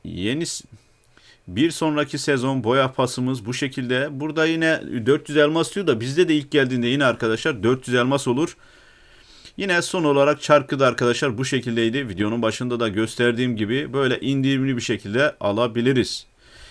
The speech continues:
Evet, geçelim bir sonraki etkinliğimize. Arkadaşlar şimdi gelmesi yüksek ihtimal olan birkaç tane kostüm var. Bu kostümlerin bizim server'a geri dönme ihtimali var bu atölyenin arkadaşlar. Çünkü çok tutuldu.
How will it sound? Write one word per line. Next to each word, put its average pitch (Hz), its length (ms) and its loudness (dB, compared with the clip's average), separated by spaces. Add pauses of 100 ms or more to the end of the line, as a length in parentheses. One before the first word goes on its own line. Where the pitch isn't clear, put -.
(160)
Evet, 208 360 0
geçelim 170 480 0
bir 139 120 0
sonraki 170 480 -2
etkinliğimize. 165 800 0 (1200)
Arkadaşlar 180 580 2
şimdi 175 280 -4
gelmesi 160 520 0
yüksek 147 520 0
ihtimal 156 460 0
olan 131 320 2
birkaç 139 300 0
tane 131 240 -2
kostüm 120 440 -2
var. 123 200 0 (400)
Bu 147 120 -6
kostümlerin 190 600 0
bizim 165 240 -4 (260)
server'a 147 520 2
geri 120 320 2
dönme 139 260 0
ihtimali 127 420 0
var 110 180 0
bu 110 80 2
atölyenin 104 440 0
arkadaşlar. 101 540 -4
Çünkü 147 240 -10
çok 139 260 -6
tutuldu. 135 560 -4